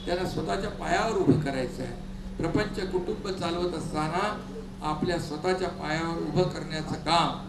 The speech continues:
या ठिकाणी आपला, आपलं सरकार करतंय, शिवसेना करते आहे. त्यामुळे सहकार क्षेत्रात देखील आपलं काम आहे. संजयचं देखील संपूर्ण महाराष्ट्रामध्ये जिथं जिथं ज्याला जबा-, जबाबदारी दिली ती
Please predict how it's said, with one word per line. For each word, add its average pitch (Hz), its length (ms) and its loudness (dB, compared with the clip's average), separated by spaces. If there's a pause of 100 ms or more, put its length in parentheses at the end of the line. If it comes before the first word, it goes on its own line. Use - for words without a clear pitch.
(320)
या 160 140 4
ठिकाणी 160 340 2
आपला, 147 600 4 (200)
आपलं - 220 4
सरकार 180 420 2
करतंय, 185 440 0 (540)
शिवसेना 190 440 2
करते 160 400 -2
आहे. 131 120 -4 (360)
त्यामुळे 165 220 0
सहकार 170 460 2
क्षेत्रात 180 420 0
देखील 170 320 0
आपलं 156 240 -2
काम 139 340 -4
आहे. - 120 -6 (480)
संजयचं 180 520 2
देखील 180 560 0 (360)
संपूर्ण 180 560 0
महाराष्ट्रामध्ये 175 840 4 (380)
जिथं 180 240 2
जिथं 190 260 2
ज्याला 170 680 4
जबा-, 156 360 2
जबाबदारी 170 480 2
दिली 170 260 6
ती 185 160 2